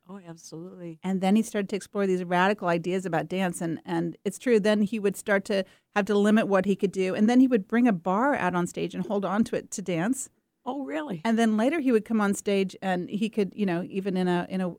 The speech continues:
Speaker 2: in a wheelchair or, you know, he just was gonna keep dancing till the very, very end.
Speaker 1: And I know his last work was Nearing ninety. I don't know if he danced in it or he just composed it, but, you know, and then shortly after that, you know,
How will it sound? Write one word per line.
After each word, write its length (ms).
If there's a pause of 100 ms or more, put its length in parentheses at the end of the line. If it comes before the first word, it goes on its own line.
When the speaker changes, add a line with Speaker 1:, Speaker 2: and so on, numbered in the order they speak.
Speaker 2:
in 160
a 160
wheelchair 920
or, 320 (340)
you 140
know, 160
he 220
just 300
was 140
gonna 200
keep 220
dancing 480
till 140
the 100
very, 260
very 360
end. 280 (880)
Speaker 1:
And 160
I 100
know 180
his 200
last 420
work 300
was 480 (220)
Nearing 520
ninety. 720 (260)
I 80
don't 120
know 100
if 80
he 100
danced 400
in 140
it 160
or 140
he 180
just 240
composed 540
it, 140 (140)
but, 220 (880)
you 120
know, 140
and 240
then 240 (100)
shortly 380
after 260
that, 300
you 100
know, 200